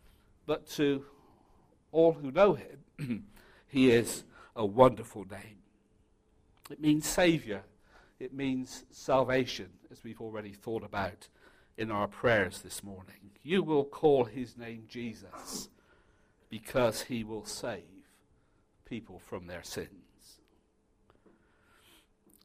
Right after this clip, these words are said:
But the name of Jesus is Lord. The name of Jesus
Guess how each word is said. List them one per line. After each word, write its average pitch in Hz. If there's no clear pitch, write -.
But 180
the 147
name 196
of 143
Jesus 127
is 123
Lord. -
The 120
name 175
of 143
Jesus -